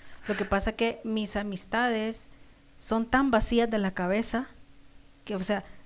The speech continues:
tal vez yo en aquel tiempo era vacía de la cabeza y ahora ya no lo soy.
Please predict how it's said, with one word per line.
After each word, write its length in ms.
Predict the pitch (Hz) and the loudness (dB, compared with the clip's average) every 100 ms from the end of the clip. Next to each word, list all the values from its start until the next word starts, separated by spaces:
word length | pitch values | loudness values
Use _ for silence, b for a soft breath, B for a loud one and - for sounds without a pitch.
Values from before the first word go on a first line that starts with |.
| - | 4
tal 160 | 214 | 6
vez 180 | 202 220 | 6 4
yo 100 | 233 | 4
en 100 | 240 | 4
aquel 280 | 233 226 226 | 2 0 2
tiempo 320 | 226 226 233 | 2 4 4
era 120 | 220 | 4
vacía 380 | 208 202 226 220 | 2 0 0 2
de 60 | 214 | 2
la 100 | 208 | 0
cabeza 420 | 190 202 254 240 | 0 -2 0 0
y 80 | 190 | 0
ahora 280 | 180 185 190 | 0 0 0
ya 140 | 196 | 0
no 100 | 202 | -2
lo 140 | 196 175 | -2 -2
soy. 360 | 233 254 233 | -2 -4 -6